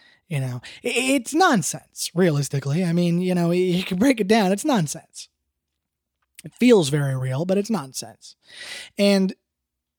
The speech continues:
so talking about it allowed me to get rid of that a little bit. You know, push it away because I'm getting it out in the open. There's no question about it. Owning it up. I-, it's like this monkey gets thrown off my back.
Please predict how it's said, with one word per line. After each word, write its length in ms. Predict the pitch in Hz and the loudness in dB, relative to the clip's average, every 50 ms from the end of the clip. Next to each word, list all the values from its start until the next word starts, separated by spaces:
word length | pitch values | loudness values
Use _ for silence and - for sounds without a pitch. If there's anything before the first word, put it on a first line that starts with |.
| _ _ _ _ _ _ _ _ _ _ _ _ _ _ _ _ _ _ _ | _ _ _ _ _ _ _ _ _ _ _ _ _ _ _ _ _ _ _
so 200 | - - - 196 | -10 -6 -4 -4
talking 460 | 196 - - 294 359 370 - 269 220 | -4 -2 0 2 2 2 2 2 0
about 300 | 185 156 151 147 143 143 | 0 0 0 -2 -2 -2
it 140 | 147 160 - _ _ _ _ | -4 -6 -8 _ _ _ _
allowed 440 | - 175 180 190 185 190 202 208 190 | -2 0 2 2 2 2 2 2 2
me 140 | 180 170 165 | 2 0 -2
to 100 | 156 143 131 _ - | -2 -4 -8 _ -6
get 180 | - 175 175 - | -4 -4 -4 -2
rid 160 | 156 156 147 | -2 -4 -4
of 80 | 147 127 | -4 -6
that 220 | 127 117 - - - | -8 -12 -14 -14 -12
a 60 | - | -10
little 200 | 131 127 123 117 | -8 -8 -8 -10
bit. 180 | - 117 110 - _ _ _ _ _ _ _ _ _ _ _ _ _ _ _ _ _ _ _ _ _ _ _ _ _ - | -12 -14 -18 -20 _ _ _ _ _ _ _ _ _ _ _ _ _ _ _ _ _ _ _ _ _ _ _ _ _ -8
You 60 | 196 190 | -4 -2
know, 180 | 190 190 190 196 _ - | 0 0 -2 -4 _ -4
push 240 | - 285 311 - - | -2 -2 0 0 0
it 60 | 208 | 0
away 380 | 170 151 156 143 127 117 117 - - - - - - _ | 0 -2 -2 -6 -6 -8 -12 -16 -20 -20 -20 -20 -10 _
because 300 | - 208 196 208 208 185 | -2 -2 0 0 -2 -2
I'm 120 | 214 208 208 | -2 -4 -4
getting 260 | 170 - 247 247 240 | -2 0 0 2 2
it 60 | 226 | 2
out 100 | 208 190 | 2 0
in 60 | 190 | 0
the 120 | 180 165 160 | 0 0 0
open. 280 | 151 151 143 - 135 | 0 -2 -4 -6 -8
There's 160 | 131 139 135 180 | -6 -4 -2 2
no 160 | 202 220 214 | 2 2 2
question 360 | - 196 175 160 - - 156 | 0 -4 -6 -6 -6 -6 -6
about 280 | 139 127 139 131 131 135 | -6 -4 -4 -4 -4 -6
it. 100 | 139 - _ - | -6 -8 _ -2
Owning 260 | 208 196 208 214 208 190 | 0 2 2 2 2 0
it 80 | 160 | 0
up. 220 | 147 147 147 - - - - - - _ - | 0 -2 -4 -4 -8 -18 -18 -20 -18 _ -8
I-, 80 | 202 208 220 | -6 -4 -2
it's 240 | 214 208 202 - - | -2 -2 -2 -2 -4
like 160 | 220 196 - | -4 -4 -2
this 180 | - 190 165 180 | -2 -4 -4 -4
monkey 520 | 180 175 170 190 208 226 240 226 - 165 139 | -8 -4 0 2 2 2 2 0 -2 -4 -4
gets 420 | - 151 143 _ _ - - - | -4 -6 -8 _ _ -16 -16 -8
thrown 220 | - 240 226 202 | -2 0 2 2
off 200 | 196 180 160 - | 2 0 0 -2
my 100 | 180 175 | -4 -6
back. 420 | 147 131 151 127 123 - - - | -6 -6 -8 -10 -12 -18 -20 -20